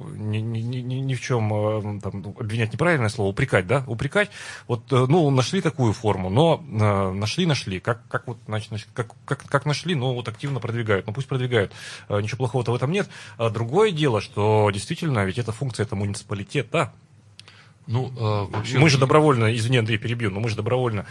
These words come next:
Speaker 1: не помогаем поливальным машинам, значит, э, поливать асфальт на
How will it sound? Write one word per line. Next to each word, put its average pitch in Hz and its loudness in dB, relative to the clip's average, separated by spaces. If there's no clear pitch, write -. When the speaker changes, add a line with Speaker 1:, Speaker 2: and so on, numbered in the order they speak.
Speaker 1:
не 110 -6
помогаем 117 2
поливальным 117 4
машинам, 104 -2
значит, 95 -4
э, 95 2
поливать 101 0
асфальт 95 -4
на 95 -12